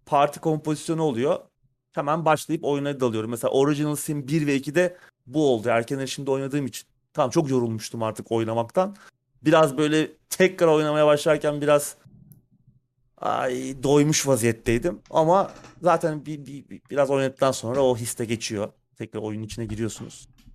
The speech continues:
Ama o şey kısmı hızlı geçiyor. En azından karakteri hızlı yaratıp kafamda oluyor çünkü ne yapacağım. Her şeyi deneyimlemiş oluyorum. Çünkü şöyle bir nokta var. Çok fazla seçenek sunduğu zaman benim gibi takıntılı adamlarda "Ya acaba ne kaçırıyorum?"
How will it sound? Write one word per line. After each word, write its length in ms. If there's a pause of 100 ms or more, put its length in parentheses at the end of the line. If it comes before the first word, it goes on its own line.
(140)
Ama 360
o 120
şey 280
kısmı 320
hızlı 220
geçiyor. 300
En 40
azından 220
karakteri 480
hızlı 280
yaratıp 340 (880)
kafamda 400
oluyor 240
çünkü 240
ne 60
yapacağım. 400 (1080)
Her 200
şeyi 220
deneyimlemiş 580
oluyorum. 220
Çünkü 220
şöyle 320
bir 80 (220)
nokta 220
var. 120
Çok 240
fazla 420 (420)
seçenek 380
sunduğu 280
zaman 300
benim 200
gibi 160
takıntılı 460
adamlarda 760 (340)
"Ya 80
acaba 380
ne 160
kaçırıyorum?" 680